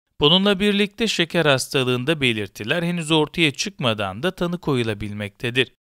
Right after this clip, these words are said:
Geceden sabaha sekiz ila on iki saat açlık sonrasında bakılan açlık plazma glikozu ölçümü en basit temel tanı aracıdır.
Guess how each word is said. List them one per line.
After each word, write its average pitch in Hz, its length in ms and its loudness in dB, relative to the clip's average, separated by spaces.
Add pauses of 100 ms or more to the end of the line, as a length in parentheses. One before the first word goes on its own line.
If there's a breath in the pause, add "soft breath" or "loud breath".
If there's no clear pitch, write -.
(160)
Geceden 175 460 4
sabaha 190 480 2
sekiz 170 400 -4
ila 180 160 4
on 165 140 2
iki 147 180 -6
saat 151 400 0
açlık 135 400 -4
sonrasında 131 720 -2
bakılan 123 420 -2
açlık 117 440 -6
plazma 147 400 0
glikozu 120 520 -2
ölçümü 107 600 0 (220 soft breath)
en 185 240 2
basit 190 360 -2
temel 139 360 0
tanı 113 300 -4
aracıdır. 104 520 -2